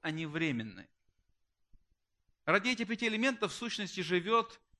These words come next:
обычный земной человек, и ради этого он посвящает себя. Но апостол Павел говорит, что на самом деле они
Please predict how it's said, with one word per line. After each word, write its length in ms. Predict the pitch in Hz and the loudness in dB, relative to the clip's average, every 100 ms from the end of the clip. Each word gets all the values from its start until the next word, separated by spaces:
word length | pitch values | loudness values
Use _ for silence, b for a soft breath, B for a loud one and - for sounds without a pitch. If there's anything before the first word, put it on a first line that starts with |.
| _ - | _ 0
обычный 540 | 151 139 220 - 190 | 0 2 -2 -2 -4
земной 340 | 165 175 175 | -4 -4 -6
человек, 460 | 165 160 147 123 104 139 | -6 -4 -2 -2 -6 -2
и 60 | |
ради 260 | 139 160 180 | 0 2 0
этого 220 | 180 160 | -2 -4
он 80 | 107 | -6
посвящает 600 | - 147 - 143 123 - | -8 -8 -4 -2 -2 -4
себя. 340 | - - - - _ _ _ _ _ _ - | -16 -12 -14 -14 _ _ _ _ _ _ -6
Но 200 | 139 147 | 0 2
апостол 480 | 147 185 - 160 147 | 4 2 2 0 0
Павел 380 | - 160 160 151 | 0 2 2 0
говорит, 340 | 147 151 151 | 0 -2 -2
что 180 | - 143 | -6 -6
на 100 | 135 | -6
самом 260 | - 135 | -4 -4
деле 320 | 131 127 123 - _ _ - | -2 -2 -4 -6 _ _ -4
они 400 | 127 135 131 | -2 0 -2